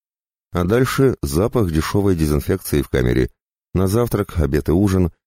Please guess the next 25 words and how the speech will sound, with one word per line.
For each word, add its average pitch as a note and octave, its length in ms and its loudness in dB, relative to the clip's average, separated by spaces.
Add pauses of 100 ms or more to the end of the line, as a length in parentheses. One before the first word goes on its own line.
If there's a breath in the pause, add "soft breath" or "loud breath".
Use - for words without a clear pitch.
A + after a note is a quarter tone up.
(120)
только A#2 500 0
увлажненные F2+ 840 2
гранулы D#2+ 520 2
в - 60 -8
цилиндрическом D#2+ 760 0
котелке E2 600 0 (300)
со E2 100 -4
слабеньким F2 520 0
вкусовым D#2 480 0
чипом D2+ 360 0
на C#2+ 80 0
самом D2+ 380 0
дне, A#1+ 240 -2 (300)
давно G2+ 380 2
уже D2 400 2
разрегулированным F2 920 2 (360)
и A2 60 2
путавшим A2 520 0
кислое F2+ 400 0
со D2+ 120 -2
сладким, C2 560 -2
а F#2 120 -2
горькое F2+ 500 0
с - 40 -10
соленым. B1 540 0